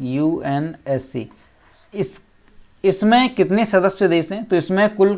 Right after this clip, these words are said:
पन्द्रह सदस्य देश हैं। कितने हैं? ध्यान रखेंगे, पन्द्रह इसमें सदस्य देश हैं और पाँच इसमें स्थायी सदस्य हैं और दस इसमें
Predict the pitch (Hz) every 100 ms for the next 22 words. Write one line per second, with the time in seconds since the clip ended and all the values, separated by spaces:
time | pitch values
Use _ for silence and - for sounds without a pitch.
0 | - 175 160 165 190 170 147 135 135 104
1 | 101 117 107 156 165 165 175 165 147 143
2 | 139 156 156 156 147 143 170 165 156 151
3 | 156 147 143 143 127 131 185 - _ _
4 | _ - - 175 - - 196 226 247 202
5 | 175 180 185 208 147 - 156 175 185 180
6 | 180 185 165 196 165 156 127 180 202 202
7 | 143 151 170